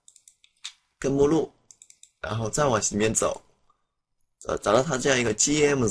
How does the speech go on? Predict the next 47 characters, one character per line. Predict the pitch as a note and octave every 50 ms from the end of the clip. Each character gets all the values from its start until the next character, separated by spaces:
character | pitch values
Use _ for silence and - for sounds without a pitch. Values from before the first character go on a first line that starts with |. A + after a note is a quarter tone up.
| F2+ - -
这 | - - C3+
里 | B2+ A#2+ G#2+
面 | G#2 A2+ G#2+
去 | - - - C#3
的 | B2 A#2+ A#2+
话， | B2 A#2+ A#2 A2+ G#2 G2
然 | F#2 F2+ F#2 F#2
后 | G#2 B2 C3+ A#2 G2 - _ _ _ _ _ _ _ _ _ _ _ _ _ _ _ _ _ _ _ _ _ - _ - - _ - - _ _ _ -
找 | - A2
到 | G#2 - C3+
我 | B2+
们 | A#2 A2+
的 | A2
这 | G#2 A#2+
样 | A2+ A2
一 | G#2+
个 | - G2+
saas。 | G2+ - - - - - - - - - - _ - _ _ _ - _ _ _ _ _ _ _ _ _ _ _ _ _ _ _ _ _ _ _ _ _ _ _ _ _ _ -
其 | - D#3+ F3
实 | E3+ F3
也 | D3+ C3
就 | C3+ D3
是 | D3
在 | E3+ D3+
我 | C#3+ B2+
们 | A2+ A2+
这 | A#2 - C#3
个 | B2 B2
saas | - - D#3+ D3+ C#3+ -
的 | - A2 G#2+
一 | G#2
个 | A2+ G#2+ G2 G2+ - - - -
里 | - G2+ G2
面 | F#2+ F#2 G#2 A2+ A2
的 | A2
话， | A2 - A#2+ G#2+ G#2
去 | F#2 - - - - A#2+ A2+ G2+
更 | - - C3+ C#3+ D#3 D#3+ C#3+
改 | - A#2 F2+ - - - _ _ _ _ _ _ _ _ - _ _ _ _ _ _ _ _ _ _ - _ - _ _ - _ _ - _ _ -
它 | - - C3+
的 | A#2+ G#2+
这 | G2 A2+
样 | A2+ G#2
一 | F#2+ F#2+
个 | F#2+ G#2+ G#2 F2 - - -
配 | - - - G#2
置。 | - - G#2 - -